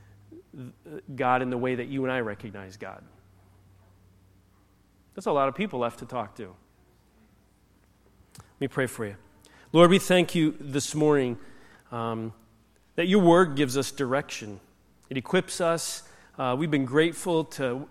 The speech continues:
be on this journey of discovery of who we are and what you've done in us and through us and how you're developing us and all of those kinds of things. But Lord, we're reminded today that all of that in the context is love.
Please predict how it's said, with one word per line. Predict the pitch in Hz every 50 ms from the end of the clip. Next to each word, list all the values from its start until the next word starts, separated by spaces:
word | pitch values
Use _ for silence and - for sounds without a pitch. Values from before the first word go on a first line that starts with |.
| -
be | 147 170 170
on | 160 151
this | 143 131 -
journey | - - 151 156 156 156 160 151
of | 139 123
discovery | 117 127 - - - - 165 160 143 147 156 160 156 156 151 139 - - - - - - _ _ -
of | 135 123 110
who | 113 - 196 196
we | 170 147 165 170 160 156
are | 147 151 160 160 160 160 156 151
and | 139 135
what | 139 156 156 160
you've | 165 143 131 123
done | 123 147 147 147 147 160
in | - 170 165 165 170
us | 165 165 160 151 - - -
and | 135 131 120
through | - - 180 170 170
us | 170 165 165 - - 151
and | 139
how | 135 139 151 156
you're | 156 143
developing | 135 135 120 123 170 180 175 170 165 - 175 160 160
us | 160 156 156 156 - - -
and | 147
all | 170 196 208 208
of | 196 170
those | 160 147 -
kinds | - 147 143 139 135 123
of | 127 113
things. | - 139 127 117 110 107 107 - - - - - - - - - _ - - _ _ _ -
But | - 165
Lord, | 170 190 202 196 175
we're | 190 247
reminded | 254 226 185 165 165 165 175 190 208 202 170 160 139 123
today | - 135 127 127 120 117 117 113
that | 117 139 - -
all | 175 196 214 233 220
of | 202 160 139 139
that | 139 139 123 123 131 -
in | - 143
the | 139 131
context | - - 165 165 160 151 - - 131 117 - -
is | 131 120 113
love. | 120 113 98 95 95 98 - - -